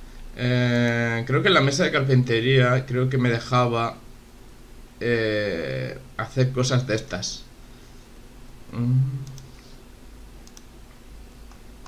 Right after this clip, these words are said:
No sé dónde. Aquí, logpag. Necesitas ocho. Vamos a crearlo.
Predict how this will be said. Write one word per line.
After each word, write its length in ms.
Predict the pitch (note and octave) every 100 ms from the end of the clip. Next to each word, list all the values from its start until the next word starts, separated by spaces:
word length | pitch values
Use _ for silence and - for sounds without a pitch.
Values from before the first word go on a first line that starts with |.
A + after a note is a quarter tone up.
| - G#2+ G2+
No 120 | B2+
sé 140 | C3
dónde. 320 | C#3+ C#3+ C#3+ C3+
Aquí, 340 | A2+ A#2 B2 G#2
logpag. 600 | C3 D#3+ - - F#2+ - - - - - - - - - - - - - -
Necesitas 960 | B2+ C3 C3 G3 - A3 A3 - - - - -
ocho. 360 | B2+ C3 C3 - -
Vamos 180 | C3+ C#3+
a 100 | C3
crearlo. 460 | A#2+ G#2 F#2 G#2